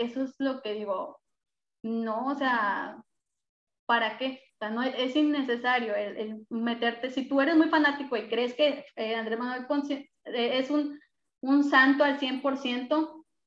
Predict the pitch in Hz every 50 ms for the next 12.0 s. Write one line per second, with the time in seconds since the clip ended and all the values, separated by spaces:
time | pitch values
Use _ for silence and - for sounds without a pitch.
0 | _ - - - 208 220 220 240 277 320 339 311 294 262 247 - - 262 - -
1 | - 269 262 269 277 277 - 302 285 240 - 208 208 208 208 - 254 262 285 294
2 | 294 294 269 277 330 349 - - - _ _ _ _ _ - _ _ _ - -
3 | - - - - _ _ _ _ _ _ _ _ _ _ _ _ _ _ _ _
4 | _ - 254 247 240 240 240 240 247 262 269 277 269 254 254 - 285 277 247 240
5 | 233 220 214 214 - - 233 233 240 - 247 247 240 233 233 233 226 220 226 233
6 | 233 240 240 233 226 233 233 247 247 254 247 247 240 240 - - _ _ _ _
7 | _ _ _ _ _ _ _ _ _ - 240 233 233 226 226 226 233 226 247 247
8 | 247 240 240 247 254 254 247 - 220 214 214 208 202 196 196 202 - - - _
9 | _ _ _ _ _ _ _ _ _ _ - 214 214 208 214 208 208 220 214 233
10 | 277 302 302 294 285 302 294 - - 277 294 302 294 277 285 - - 269 262 262
11 | 269 277 277 269 277 247 233 240 240 - 247 208 - - - 302 330 294 233 -